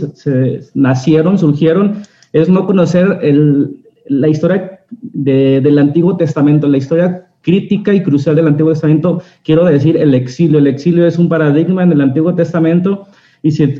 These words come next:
si entendemos la narrativa bíblica y entendemos lo que sucedió cuando Esdras, Nehemías regresan y hacen una reforma,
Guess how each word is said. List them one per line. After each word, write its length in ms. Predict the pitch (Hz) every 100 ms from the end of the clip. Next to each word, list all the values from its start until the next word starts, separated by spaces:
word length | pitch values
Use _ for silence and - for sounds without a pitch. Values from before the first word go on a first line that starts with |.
| -
si 140 | 156
entendemos 520 | 147 156 151 180 220
la 120 | 214 180
narrativa 580 | 160 147 127 180 185
bíblica 600 | 180 202 196 180 180 170
y 140 | 180 151
entendemos 640 | 147 151 147 160 185 196
lo 160 | 180 156
que 140 | 143
sucedió 580 | 135 131 147 135 160 196
cuando 400 | 175 151 139 135
Esdras, 400 | 151 180 165 160
Nehemías 400 | 147 143 175 175
regresan 500 | 135 139 165 175 151
y 80 | 143
hacen 220 | 135 170
una 180 | 180 185
reforma, 760 | 156 131 131 151 185 214 214